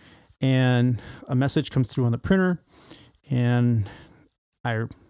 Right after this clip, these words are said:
look at it, read it right away, and I kinda tap the captain as he was giving his P A because the message was very urgent. It said, "Do not land at Albuquerque. We don't have the numbers for Albuquerque with the triple seven.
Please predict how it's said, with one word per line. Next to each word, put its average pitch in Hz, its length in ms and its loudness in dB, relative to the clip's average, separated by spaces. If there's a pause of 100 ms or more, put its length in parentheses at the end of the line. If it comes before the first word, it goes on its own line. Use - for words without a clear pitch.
(100)
look 143 320 -4
at 131 140 2
it, 131 120 -2
read 131 160 0
it - 60 -4
right 127 160 0
away, 123 320 0 (560)
and 117 100 -2
I 113 80 -2
kinda 120 200 -4
tap 120 300 -4
the - 60 -10
captain 113 640 0
as 110 180 -2
he 120 80 0
was 113 220 -2
giving 113 240 0
his 107 120 -2
P 135 240 0
A 156 240 0 (600)
because 170 360 0
the 175 60 0
message 151 400 2
was 127 140 2
very 120 300 0
urgent. 156 440 2
It 120 140 -4
said, 127 320 2
"Do 131 160 2
not 160 340 4 (240)
land 156 560 2 (140)
at 147 200 -4
Albuquerque. 143 800 -2 (300)
We 131 80 0
don't 127 260 0
have 147 380 0
the 135 80 2
numbers 139 720 2 (560)
for 127 800 2
Albuquerque 139 640 0
with 113 160 0
the 127 80 -2
triple 135 300 -2
seven. 131 480 0